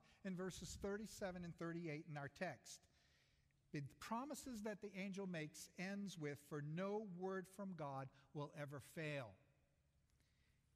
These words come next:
And Mary responds, "I am the Lord's servant. May your word to me be fulfilled." That's the dynamic, promise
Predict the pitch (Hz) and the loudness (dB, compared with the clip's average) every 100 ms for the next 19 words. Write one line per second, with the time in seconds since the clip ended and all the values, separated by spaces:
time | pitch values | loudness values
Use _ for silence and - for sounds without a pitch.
0 | - - 139 135 135 139 147 147 143 - | -12 -4 -2 0 0 0 0 -2 -4 -4
1 | 135 120 117 - - 151 156 147 135 123 | -4 -2 -4 -6 -4 -2 -2 -4 -4 -2
2 | 120 113 - - 202 226 226 - - - | -2 -4 -4 -2 -2 -4 -8 -14 -20 -20
3 | _ _ - _ _ - - - - - | _ _ -20 _ _ -20 -20 -20 -20 -12
4 | - 131 123 123 113 123 165 185 196 - | -6 -4 -2 -4 -4 -2 0 0 -2 -6
5 | - - 196 156 117 113 113 - - - | -10 -4 -2 -2 -2 -4 -6 -14 -20 -20
6 | - - - - - - 107 127 123 127 | -20 -20 -20 -20 -14 -8 -2 0 0 -4
7 | - - - - 147 - 135 104 - - | -10 -20 -20 -10 -8 -8 -8 -10 -14 -20
8 | - - - - - - - - - _ | -20 -20 -20 -20 -20 -20 -20 -20 -20 _
9 | - _ 139 143 - 175 160 151 143 117 | -20 _ -8 -6 -6 -4 -2 0 0 -2
10 | 113 - - 175 185 185 - - | -8 -6 -2 0 -2 -6 -12 -14